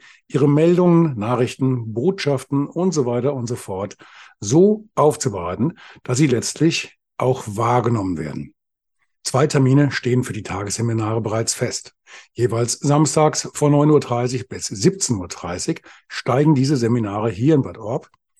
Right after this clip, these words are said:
Die beiden Termine sind der vierzehnte Januar und der achtzehn, achtundzwanzigste Januar zweitausenddreiundzwanzig. Mehr Infos und die Premierenpreise erfahrt ihr ab Freitag, den zweiten Dezember,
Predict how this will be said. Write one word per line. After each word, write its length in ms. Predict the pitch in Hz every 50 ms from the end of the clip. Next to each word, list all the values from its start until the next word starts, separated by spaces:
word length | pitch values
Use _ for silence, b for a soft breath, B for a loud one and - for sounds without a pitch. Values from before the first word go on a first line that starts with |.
| _ _ _ _ _ _ _ _
Die 80 | - 117
beiden 260 | - 117 113 117 117
Termine 540 | - - 117 120 135 156 160 165 170 170 147
sind 220 | 110 113 117 -
der 60 | -
vierzehnte 600 | - - - - 147 143 - - 139 120 110 101
Januar 800 | 92 90 92 98 101 113 113 110 113 123 139 143 147 160 156 -
und 180 | - - 139 131
der 120 | - -
achtzehn, 420 | 151 135 - - - - 127 131 - - _ -
achtundzwanzigste 800 | 123 - - - 127 123 - - 131 147 139 143 - - -
Januar 520 | 95 87 80 80 85 92 95 107 131 139 B B B B B B B B
zweitausenddreiundzwanzig. 1600 | - - - 123 131 127 - 120 120 117 120 113 - - - - - 98 107 113 117 113 - - - 85 80 80 - - -
Mehr 500 | 78 80 107 - - 131 127 135 147 139
Infos 560 | - 147 147 131 - - _ _ _ - - - -
und 240 | - 123 120 113 -
die 240 | 107 98 95 82
Premierenpreise 920 | 78 - - 104 110 139 160 165 147 127 - - - - - 92 107 135 127 B B B B B _
erfahrt 420 | - 123 - - 151 180 190 -
ihr 260 | 160 143 151 - -
ab 180 | - 127 143 -
Freitag, 840 | - - - - - 127 113 117 139 160 147 - 156 156 147 120 -
den 200 | 123 117 113 110
zweiten 460 | - - - 92 95 101 98 - 104
Dezember, 500 | 98 98 - - 147 151 156 160 165 156